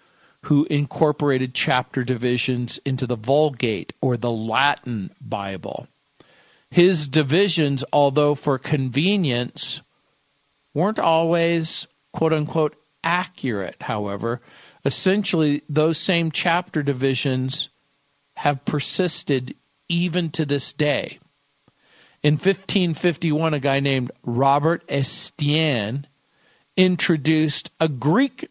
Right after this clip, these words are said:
New Testament with the inclusion of verse divisions. So now think about what I just said to you. The chapter divisions begin about twelve fifty A D.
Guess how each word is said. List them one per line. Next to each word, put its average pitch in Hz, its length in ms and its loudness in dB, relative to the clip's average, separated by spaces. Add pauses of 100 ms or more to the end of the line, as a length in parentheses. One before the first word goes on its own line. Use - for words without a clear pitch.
New 143 240 2
Testament - 800 -4 (1200)
with 131 140 0
the 143 120 2
inclusion 139 680 2
of 147 300 0 (960)
verse 196 600 0
divisions. 110 680 -4
So 123 180 0
now 120 240 -4
think 160 260 -4
about 143 220 -2
what 131 120 -2
I 123 100 -2
just 117 200 -6
said 151 260 -4
to 127 80 -4
you. 95 240 -4 (680)
The 139 100 4
chapter 208 840 2
divisions 123 600 -2
begin 131 540 0
about 123 440 0 (440)
twelve 151 400 0
fifty 143 560 -2
A 120 140 0
D. 120 380 -4